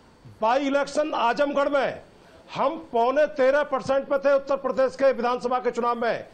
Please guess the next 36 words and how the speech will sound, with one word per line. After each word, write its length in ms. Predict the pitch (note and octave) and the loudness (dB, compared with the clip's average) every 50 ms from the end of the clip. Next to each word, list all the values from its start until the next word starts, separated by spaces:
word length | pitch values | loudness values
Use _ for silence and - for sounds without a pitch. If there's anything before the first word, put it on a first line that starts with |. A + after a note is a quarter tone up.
| - - - - - - | -20 -20 -20 -20 -12 -6
हम 300 | G3+ C4 C#4 - - - - | -6 -4 -4 -6 -10 -4 -2
तीस 240 | C4 C#4+ D#4 - | 0 0 0 -2
परसेंट 580 | - - C#4+ C4+ - C4+ C#4 C#4 D4 C4+ - C4+ A3+ - - - - - C#3+ A#2 - | -2 -4 -4 -4 -2 -2 -2 -2 -2 -4 -4 -4 -4 -4 -6 -20 -20 -20 -18 -8 -2
वोट 240 | - B3 D4+ D#4 D4+ | 0 2 2 2 2
को 120 | D#4+ D#4 | -2 -2
क्रॉस 300 | D4+ D4 C#4+ C#4+ C#4+ C#4 | -2 0 -2 -2 -2 -2
कर 120 | - C#4+ C#4 | -4 -4 -2
गए 140 | - D4 D4 | 0 0 0
आजमगढ़ 460 | C#4+ C4+ C4+ C#4+ C4+ A#3 C4 C#4 C4 | 0 0 -2 -2 -4 -2 -2 -2 -2
में। 280 | C4+ A#3+ F3 A#2 - - - - - - - - | -2 -4 -4 -6 -8 -16 -20 -20 -20 -20 -10 -6
तो 80 | B3+ | -4
ये 160 | C#4 D4+ D4+ C#4+ | -2 0 0 0
मुस्लिम 420 | B3+ B3 A#3+ - A3+ D4+ D4+ C#4+ | 0 -2 -4 -2 -4 -4 -4 -4
समाज 380 | C#4+ C4+ C4 C#4+ D4 D4 - - C#4 | -4 -4 -2 -2 -2 -2 -4 -4 -4
के 340 | C#4+ B3+ G3 G#3+ F3 D#3+ F#3+ | -4 -4 -4 -8 -10 -4 -2
लोगों 280 | A3+ B3+ C4 C#4 C#4 | 0 0 2 2 2
ने, 160 | C#4 C#4 B3+ F#3 B2 - - - - - G3+ | 4 2 2 2 -2 -8 -14 -20 -16 -6 -2
ये 140 | C4+ D4+ C4+ | -2 -2 -2
सर्व 320 | - - - C#4 C#4+ - | -2 -4 -4 -4 -4 -4
समाज 400 | - C#4 C4+ C4+ C#4 C#4+ C#4 - | -4 -4 -2 -2 0 -2 -2 -2
के 80 | D4 C#4 | -4 -2
लोगों 260 | C4 C4+ B3+ C4+ C4+ | 0 0 0 0 0
ने 240 | C4+ B3+ G#3+ D3 - - - - - - - | 2 0 0 -2 -4 -10 -18 -20 -16 -6 -4
आदरणीय 480 | G#3 G#3 A#3 G3+ C4+ C4+ C#4 D4 D4 C#4 | -2 -2 0 0 -2 -2 -2 -2 -2 -2
बहन 340 | G3+ G3+ A3 G3 A3+ C4 C#4 | -2 -2 -2 -2 -2 -4 -4
कुमारी 360 | - C4+ C#4 C#4 C4+ C#4+ C#4 | -4 -2 -2 -2 -2 -2 -2
मायावती 500 | C4+ C4+ C4+ C4+ C4+ C4+ C4+ C4+ C4+ A#3 | 0 0 0 0 0 0 0 -2 -2 -4
जी 120 | G#3 C4 | -2 -2
के 100 | - G4+ | -2 -2
हाथों 300 | B3+ G#3+ A#3+ A#3+ - C4 | -2 -2 -2 -2 -2 -4
को 380 | B3+ C#4+ C#4 C#4+ C4+ - - - - B3+ A#3+ - - - - - _ - | 0 2 2 2 2 -2 -4 -14 -16 -16 -16 -16 -18 -20 -20 -20 _ -8
मजबूत 600 | D#3+ E3+ F3 - B3+ F#3 G3 F#3 C#4 D#4 D#4 D#4 | -4 -2 0 0 0 -2 -2 -2 -2 -2 -2 -2
करने 240 | D4+ C#4 C4+ C4+ C4+ | -4 -2 2 0 0
का 140 | C4 C4 B3+ | 0 0 -2
काम 280 | B3+ B3 A#3+ A#3 G#3 | -2 -2 -4 -4 -4
किया। 320 | E3+ G#3+ G#3+ F#3 C#3 - | -4 -2 -2 -2 -2 -4